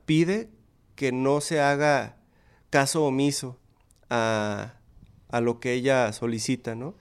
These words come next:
Entonces, lo mínimo que se podía hacer era tomarle una fotografía a las cartas y que alguien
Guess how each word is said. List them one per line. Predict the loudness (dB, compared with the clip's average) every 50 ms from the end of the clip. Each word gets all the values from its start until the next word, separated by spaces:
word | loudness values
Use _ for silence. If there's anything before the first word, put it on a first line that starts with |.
| -20 -20 -20 -18 -10 -4
Entonces, | -2 0 0 0 0 0 -2 -4 -4 -8 -16 -14 -4
lo | 2 4 6 6
mínimo | 6 6 6 6 6 4 2 0
que | -2
se | -4 -4 -6
podía | -4 -2 0 2 2 2
hacer | 2 2 0 0 -2 -2 -10 -20 -20 _ _ -20 -20 _ _ _ -20 _ _ _ _ _ -6 0
era | 4 4 4 4 2
tomarle | 0 0 2 4 4 4 4 4 2
una | 2 2
fotografía | 0 -2 -6 -4 -2 -2 -2 -2 -4 -4 -2 -2
a | -2
las | -2 -2 -4 -6 -6
cartas | -4 -4 -4 -4 -4 -10 -12 -12 -12 -20 _ _ _ _ _ _ _ _ _ -20 _ _ -20 _ _ _ _ _ -4
y | -4 -4
que | 0 2 4 4
alguien | 4 4 4 4 4 2 2 0 -6